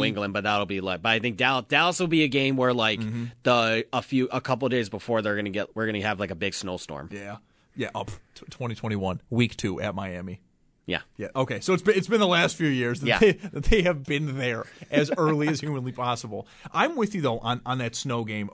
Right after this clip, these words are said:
Speaker 1: for Dallas, December seventeenth, and, and, and, and Dak Prescott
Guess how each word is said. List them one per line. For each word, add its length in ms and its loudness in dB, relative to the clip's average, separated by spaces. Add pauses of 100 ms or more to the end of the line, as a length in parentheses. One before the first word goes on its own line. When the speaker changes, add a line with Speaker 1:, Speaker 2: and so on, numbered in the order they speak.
(100)
Speaker 1:
for 240 0
Dallas, 400 -4
December 500 -2
seventeenth, 680 -6 (1120)
and, 240 -2
and, 100 -6 (260)
and, 180 -2
and 540 -4
Dak 240 4
Prescott 420 -2